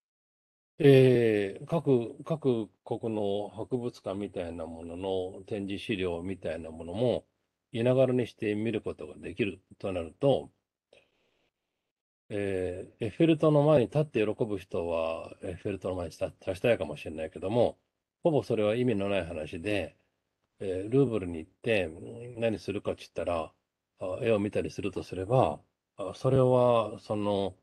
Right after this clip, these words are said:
人だかり他人の、あ、後ろ頭じゃなくって、えー、現物を実際に見ることができるとすれば、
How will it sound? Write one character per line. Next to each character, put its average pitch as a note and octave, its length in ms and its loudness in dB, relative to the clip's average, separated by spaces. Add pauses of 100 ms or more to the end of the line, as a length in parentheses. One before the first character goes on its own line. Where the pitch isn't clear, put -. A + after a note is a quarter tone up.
(260)
人 - 180 -4
だ B2 120 0
か C3 100 -2
り A#2+ 440 -4 (200)
他 A#2+ 100 0
人 A#2 160 0
の、 A2+ 460 0
あ、 A2+ 200 -8
後 A#2+ 200 -4
ろ A#2+ 100 4
頭 E2 260 -2
じ E2 60 -8
ゃ E2+ 60 -6
な F#2+ 140 -2
く - 100 -10
っ - 40 -14
て、 - 460 0 (420)
え A#2+ 60 -10
ー、 B2 100 -10
現 C3 240 2
物 B2+ 260 0
を A#2 80 4
実 G#2+ 160 -4
際 B2 200 0
に B2 100 0
見 B2 120 4
る G#2+ 80 0
こ - 140 -6
と D2+ 160 -8
が C#2+ 120 -6
で D#2 160 -8
き - 80 -4
る E2+ 120 -2
と D#2+ 120 -12
す - 100 -20
れ C#2+ 120 -10
ば、 C#2+ 160 -12